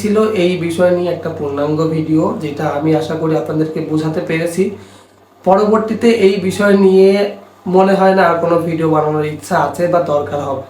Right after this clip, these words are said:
তারপরেও যদি আপনাদের বুঝতে কোনো অসুবিধা হয়, তাহলে আবারও বলবেন, আমি ভেবে দেখব যে এই বিষয় নিয়ে আবারও কথা বলা যায় কিনা। তো যাই হোক, পরবর্তী ভিডিও দেখার আমন্ত্রণ জানিয়ে আমি রাজ আজকের মতো এখানেই বিদায় নিচ্ছি।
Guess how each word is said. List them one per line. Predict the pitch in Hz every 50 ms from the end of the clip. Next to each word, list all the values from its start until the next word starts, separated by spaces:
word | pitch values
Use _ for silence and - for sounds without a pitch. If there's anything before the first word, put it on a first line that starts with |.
| - - - - - - - _ _ - -
তারপরেও | 190 196 196 - 196 190 185 190 196 208 196 196
যদি | 185 190 196 180 151
আপনাদের | - - 160 160 165 160 156 156
বুঝতে | 160 156 - - 175 170 170
কোনো | 170 165 170 151 147
অসুবিধা | 147 - 156 156 160 165 156 170 165 165
হয়, | 156 160 185 233 - - -
তাহলে | 143 143 147 151 151 139 135
আবারও | 135 143 151 147 160 156 156 156
বলবেন, | 156 156 156 185 190 185 165
আমি | 160 160 156 151
ভেবে | 147 143 147 151 139 139 147
দেখব | 143 143 143 165 180 180
যে | 165 160 151
এই | 156 151
বিষয় | 156 151 156 156 156 170
নিয়ে | 190 175 139
আবারও | 131 131 131 139 143 139 147
কথা | 147 143 139 151 151 151
বলা | 151 156 180 180 175
যায় | - - 123 123
কিনা। | - 117 - - - - - - - - - - - _ - - -
তো | 190 160 165
যাই | 190 185 202
হোক, | 214 208 - -
পরবর্তী | 165 170 170 170 175 170 - 190 175 160 165
ভিডিও | 165 160 165 170 170 160
দেখার | 165 160 165 180 170 147
আমন্ত্রণ | 139 147 147 139 - 143 160 165 160 160 160
জানিয়ে | 156 151 151 151 156 160 - - - - - - - - - 143 135
আমি | 156 160 160 160 156
রাজ | 151 147 147 - 98 - - - - - 160
আজকের | 156 - - - 180 160 160
মতো | 160 156 156 156 156
এখানেই | 156 165 165 160 165 160 147
বিদায় | 151 151 160 151 156 165
নিচ্ছি। | 175 175 - -